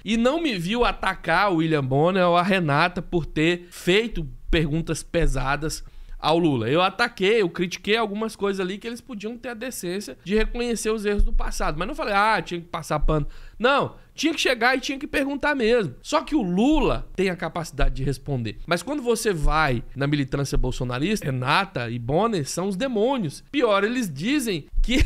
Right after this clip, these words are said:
<laughs> que o Renato e Bonner passaram pano pro Lula, que facilitaram as entrevistas, um monte de meme deles tentando fazer parecer que eles foram mais duros com Bolsonaro do que com Lula, quando não foram,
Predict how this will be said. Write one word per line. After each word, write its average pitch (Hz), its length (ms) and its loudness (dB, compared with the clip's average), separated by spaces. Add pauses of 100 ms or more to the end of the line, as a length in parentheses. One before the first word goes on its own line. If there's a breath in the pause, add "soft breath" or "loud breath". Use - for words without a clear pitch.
(160)
<laughs> - 200 -6
que 254 220 -2
o 262 320 4
Renato 254 440 2
e 302 40 2
Bonner 233 260 2
passaram 254 400 2
pano 254 240 2
pro 269 100 -4
Lula, 247 220 2
que 233 80 -8
facilitaram 254 640 0
as 233 100 2
entrevistas, 226 560 0
um 240 80 -4
monte 247 260 0
de 285 100 -2
meme 208 280 0
deles 180 300 0
tentando 196 340 -4
fazer 180 280 -4
parecer 165 480 -4
que 214 100 -8
eles 269 200 -2
foram 214 280 2
mais 185 260 0
duros 143 280 0
com 165 180 -6
Bolsonaro 208 640 0 (100)
do 214 100 -8
que 269 140 -6
com 277 220 -6
Lula, 254 240 2
quando 349 280 0
não 370 200 2
foram, 285 520 2